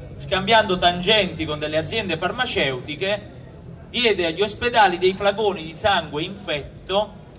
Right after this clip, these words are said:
che veniva prelevato da galeotti, da, ehm, cittadini dell'Africa, da persone che avevano degli stili di vita abbastanza discutibili e che quindi infettarono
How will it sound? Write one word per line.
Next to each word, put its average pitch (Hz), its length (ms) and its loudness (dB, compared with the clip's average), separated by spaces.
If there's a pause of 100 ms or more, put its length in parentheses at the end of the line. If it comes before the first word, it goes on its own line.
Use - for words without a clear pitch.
(380)
che 196 420 2
veniva 208 460 0
prelevato 226 800 -2
da 170 400 2
galeotti, 156 920 0 (160)
da, 135 1080 0
ehm, - 180 -18
cittadini 180 800 -4
dell'Africa, 156 1040 2 (140)
da - 140 0
persone 226 600 -2
che 190 100 -4
avevano 165 600 0
degli 160 280 -8
stili 190 340 -6
di 226 140 -8
vita 170 320 -6
abbastanza 202 560 -2
discutibili 170 920 -8 (240)
e 214 160 0
che 254 240 -4
quindi 170 640 -4
infettarono 190 1120 0